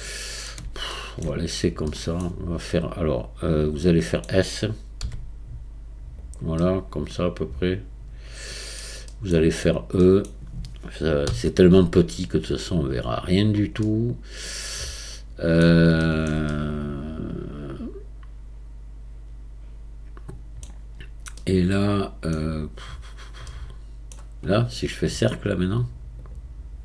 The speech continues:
et voilà, là ça marche, mais tant mieux. Voilà, un petit, on va faire un contrôle B là. Vous allez faire, ah oui, attendez, là ça va pas. On va faire un, un semblant d'axe là. Pff, histoire, je sais pas si c'est vraiment utile, mais bon.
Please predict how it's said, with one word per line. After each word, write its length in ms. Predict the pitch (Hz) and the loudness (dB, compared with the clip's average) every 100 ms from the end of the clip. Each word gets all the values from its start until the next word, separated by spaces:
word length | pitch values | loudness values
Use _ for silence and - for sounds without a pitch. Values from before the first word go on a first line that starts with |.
| - | 0
et 60 | - | 4
voilà, 260 | - - | 4 2
là 140 | - 104 | 0 0
ça 160 | - | 0
marche, 340 | 60 - - - | -2 -2 -6 -8
mais 60 | - | -6
tant 140 | - | -4
mieux. 300 | 69 90 139 170 - - - - - - | 0 4 4 2 -6 -12 -12 -12 -10 2
Voilà, 220 | 87 123 | 6 6
un 80 | 117 | 6
petit, 200 | - 80 | 4 0
on 60 | |
va 60 | 82 | 0
faire 180 | - 73 | 0 -2
un 100 | 69 | 6
contrôle 540 | 127 120 - 101 90 | 8 8 10 10 10
B 100 | 80 110 147 | 12 12 12
là. 160 | 147 156 - - - - - - - - - - - - - - - | 8 2 -6 -12 -12 -12 -12 -12 -12 -14 -14 -14 -14 -14 -14 -14 -2
Vous 60 | - | 8
allez 240 | 101 82 | 10 10
faire, 460 | - 95 80 76 - - - | 6 6 6 4 0 -6 0
ah 260 | 110 101 | 2 4
oui, 160 | 78 65 | 4 2
attendez, 500 | 67 - 76 - - | -2 -4 -4 -4 -4
là 140 | 62 | -6
ça 200 | - 65 | -6 -4
va 100 | 57 | -4
pas. 340 | - - 98 - - - - - - - - - - - - | -4 0 0 0 -8 -14 -14 -14 -14 -14 -14 -14 -12 -12 -6
On 60 | - | -2
va 60 | - | 2
faire 140 | 69 | 4
un, 180 | 71 71 76 | 4 2 0
un 140 | 80 73 | 0 2
semblant 440 | - 85 82 78 | 8 10 10 6
d'axe 500 | 80 90 95 - - | 10 12 12 8 4
là. 260 | 73 85 82 | 6 8 6
Pff, 340 | - - - | 2 -6 -8
histoire, 240 | - 78 71 | -6 -8 -6
je 120 | - | -8
sais 60 | - | -8
pas 80 | - | -10
si 160 | - | -8
c'est 140 | - - | -6 -4
vraiment 260 | 62 60 62 | -4 -2 -2
utile, 460 | 60 - 95 73 60 | -4 -4 -2 0 -2
mais 80 | - | -4
bon. 160 | - | -8